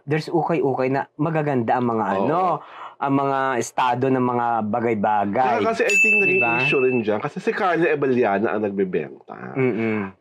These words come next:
Speaker 2: Kumbaga, oo, maganda ka, girl, pero maliit ang mga size mo. Hindi
Speaker 1: Mm-mm.
Speaker 2: lahat ng babae kakasya sa mga ino-offer mo, lalo na kung shoes.
Speaker 1: Mm-mm.
Speaker 2: Kasi parang yung paa niya eh,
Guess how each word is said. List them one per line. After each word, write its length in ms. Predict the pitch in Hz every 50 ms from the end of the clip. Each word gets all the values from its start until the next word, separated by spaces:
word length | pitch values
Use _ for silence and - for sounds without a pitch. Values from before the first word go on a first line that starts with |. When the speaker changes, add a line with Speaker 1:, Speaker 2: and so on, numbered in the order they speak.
| _ -
Speaker 2:
Kumbaga, 560 | 156 143 135 147 135 151 139 - - - _ _ _ _ _ _ _
oo, 160 | - 123 131 147
maganda 400 | 156 139 127 120 110 110 107 98
ka, 160 | - 101 101
girl, 400 | 98 104 113 123 143 139 123 110
pero 320 | - - 147 151 160 147 - _ _
maliit 400 | - 175 180 180 185 185 185 185
ang 160 | - 151 143 139
mga 160 | 127 123 -
size 560 | - - 110 92 92 87 - - - - -
mo. 480 | 85 78 78 80 82 85 90 95 95 - _ _ - - _ -
Hindi 160 | 196 190 202
Speaker 1:
Mm-mm. 160 | 196 180 170
Speaker 2:
lahat 80 | 165 - - 156
ng 80 | 147 143 127
babae 320 | 113 104 104 92 127 127
kakasya 480 | - 156 135 - 131 113 101 - - 117
sa 160 | - 127 113
mga 240 | 110 107 101 85 104
ino-offer 560 | 104 101 - 82 87 82 - - 92 85 78
mo, 160 | 80 82 95
lalo 160 | 107 107 107
na 160 | 107 117 117 -
kung 160 | - 98 92
shoes. 480 | - - - 98 101 95 87 - -
Speaker 1:
Mm-mm. 640 | 123 123 117 107 110 107 104 101 95 95 90 90 -
Speaker 2:
Kasi 160 | - - 165
parang 240 | 156 151 131 127 127
yung 160 | 127 120 120
paa 160 | - 104 98 107
niya 200 | 117 143 165 151
eh, 120 | 120 110